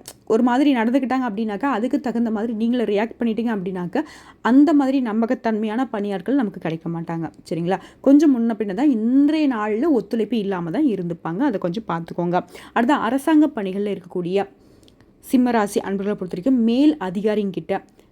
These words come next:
வீண் வாக்குவாதம் வேண்டாம். அவங்க என்ன சொன்னாலும் சரி, தலையாட்டிக்கிட்டு நீங்க உண்டு, உங்க வேலை உண்டுன்னு இன்னைக்கு இருக்கிறது ரொம்பவே நல்லதுங்க. மேலும் ஆரோக்கியத்தை பொறுத்த வரைக்கும் இந்த நாள்ல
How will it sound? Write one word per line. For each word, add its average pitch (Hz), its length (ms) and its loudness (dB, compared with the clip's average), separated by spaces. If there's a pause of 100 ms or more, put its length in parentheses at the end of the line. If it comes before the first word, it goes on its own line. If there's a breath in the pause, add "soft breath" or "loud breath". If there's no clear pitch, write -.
வீண் 277 300 6
வாக்குவாதம் 180 600 -4
வேண்டாம். 170 320 -6
அவங்க 180 180 -6
என்ன 220 220 -2
சொன்னாலும் 208 300 -4
சரி, 214 240 -2
தலையாட்டிக்கிட்டு 190 640 -4
நீங்க 220 360 0
உண்டு, 196 220 -2
உங்க 175 240 -4
வேலை 185 180 -2
உண்டுன்னு 196 240 -4
இன்னைக்கு 180 300 -4
இருக்கிறது 175 340 -4
ரொம்பவே 175 360 -2
நல்லதுங்க. 165 560 -2 (500 soft breath)
மேலும் 311 340 6
ஆரோக்கியத்தை 226 600 0
பொறுத்த 180 320 -8
வரைக்கும் 214 360 -4
இந்த 226 260 2
நாள்ல 185 800 -2